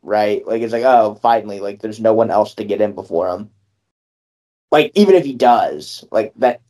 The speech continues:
like, you know, D, it's so hard to project D tackles unless you're Aaron Donald, right? But to me, it's like, if you pay Chris Jones and he sucks, like, the defense was fucked anyways.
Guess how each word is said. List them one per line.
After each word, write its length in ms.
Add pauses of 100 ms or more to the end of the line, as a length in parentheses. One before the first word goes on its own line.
(360)
like, 240
you 160
know, 100
D, 160
it's 240
so 160
hard 160
to 60
project 380
D 120
tackles 500
unless 220
you're 100
Aaron 220
Donald, 560 (300)
right? 420 (420)
But 320 (1400)
to 100
me, 240
it's 160
like, 300 (300)
if 160
you 80
pay 240
Chris 180
Jones 260
and 100
he 60
sucks, 760
like, 240
the 80
defense 280
was 140
fucked 460
anyways. 720